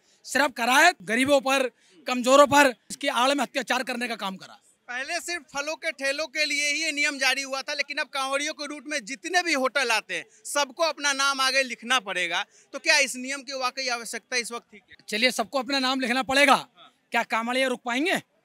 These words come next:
Speaker 1: मुस्लिम समाज की दुकान से सामान लेने के लिए? क्या रुक पाएंगे? रत्ती भर भी नहीं रुक पाएंगे। जब भूख किसी को लगती है, जब प्यास किसी को लगती है, तो कोई धर्म, कोई मजहब नहीं पूछता, बस इंसानियत के नाते अपनी भूख को मिटाने और प्यास को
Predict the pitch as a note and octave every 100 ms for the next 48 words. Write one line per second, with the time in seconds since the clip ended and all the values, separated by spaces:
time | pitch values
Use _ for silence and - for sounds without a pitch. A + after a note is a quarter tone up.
0 | _ F#3 B3 C4 A#3+ B3+ B3 C#4+ B3+ C4+
1 | C4+ B3 C4 C4+ C4+ C#4+ D4+ D4+ - _
2 | _ - _ _ - C4 B3+ C4+ C4+ F4
3 | D4 D3 _ _ _ _ F3 F3 - A#3
4 | G#3+ A#3 C#4 C4+ - C4 C#4 D#4+ F#4 E4+
5 | - - - D#3+ G#3+ F#3 B3+ C#4 A3+ C4
6 | B3 - D4 C#4 F#3+ - - - - F3
7 | B3 - C4 F4+ E4+ C#4+ E4+ D#4+ - E4
8 | D4+ E4+ F#3 D#3 _ - C4 C4+ F#3+ G#3
9 | D4 D4 D4+ C#4 C4+ C#4+ D4 D4 D4 -
10 | F#4+ G#4 - - - A3+ D4+ C4 C4 D#4
11 | E4 - C#4+ C4+ C4 D#4 D#4 A3+ B3 -
12 | C#4 B3+ C4+ D4+ - B3+ C4 D4+